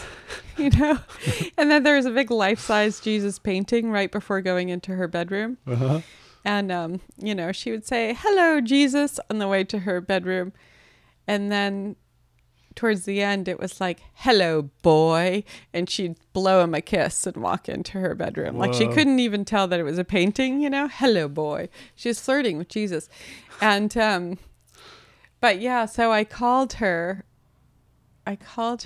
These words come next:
Speaker 1: her the day before she died, and she wasn't feeling so well. So I sang her a song, and she finished it. And then the next day, I sent it, after teaching, I sent a text to Carmen and Curtis, and I said,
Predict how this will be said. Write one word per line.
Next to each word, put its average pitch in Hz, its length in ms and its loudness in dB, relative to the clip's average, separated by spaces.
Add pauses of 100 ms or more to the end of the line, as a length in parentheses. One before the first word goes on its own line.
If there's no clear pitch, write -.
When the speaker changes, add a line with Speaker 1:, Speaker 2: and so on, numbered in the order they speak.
Speaker 1:
her 196 420 -4 (800)
the - 80 -4
day 196 220 -2
before 190 340 -4
she 185 220 -8
died, 160 580 -4 (320)
and 180 220 -6
she 185 420 -4
wasn't 180 320 -6
feeling 165 320 -4
so - 160 -8
well. 160 180 -8
So 160 200 -8
I 156 80 -6
sang 175 300 -4
her 165 160 -6
a 165 40 -8
song, 165 460 -6
and 175 100 -8
she - 160 -6
finished 165 400 -8
it. 156 180 -6 (680)
And 185 200 -2
then 175 440 0 (300)
the 208 100 -2
next 202 420 -2
day, 175 580 -4
I 180 100 -4
sent 175 340 -8
it, 165 100 -6 (220)
after 170 320 -4
teaching, 165 640 -8
I - 80 -8
sent 165 300 -10
a - 60 -20
text - 600 -10
to 160 400 -6 (760)
Carmen 170 320 -2
and 151 120 -8
Curtis, - 560 -8
and 165 140 -8
I 156 120 -8
said, - 400 -10